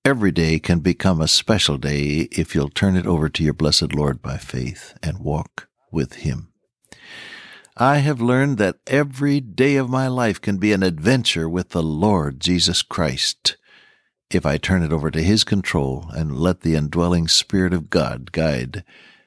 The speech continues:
thoughts and words and decisions. You try that for yourself, and may God make it a special day for you,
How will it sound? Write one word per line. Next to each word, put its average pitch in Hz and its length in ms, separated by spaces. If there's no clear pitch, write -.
thoughts 87 300
and 85 160
words 78 300
and 76 120
decisions. 76 680
You 90 80
try 87 260
that 71 180
for - 140
yourself, 78 640
and 76 200
may 90 200
God 107 400
make 104 180
it 85 100
a 82 140
special - 600
day 110 480
for 104 200
you, 160 480